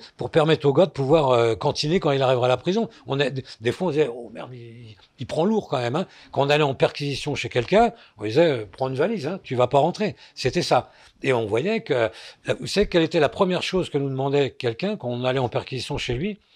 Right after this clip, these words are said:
C'était de lui re-, de retirer les pinces. Parce que, euh,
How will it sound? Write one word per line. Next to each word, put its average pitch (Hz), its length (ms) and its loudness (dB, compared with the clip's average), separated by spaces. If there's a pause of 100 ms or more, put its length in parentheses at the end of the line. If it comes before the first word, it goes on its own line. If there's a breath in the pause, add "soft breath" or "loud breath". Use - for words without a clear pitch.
C'était 151 280 0
de 139 60 -8
lui 123 100 -6
re-, 120 240 -2
de 110 80 -8
retirer 143 420 -4
les 135 120 2
pinces. 190 360 -6 (380 soft breath)
Parce 120 160 -4
que, 165 100 -4
euh, 165 340 2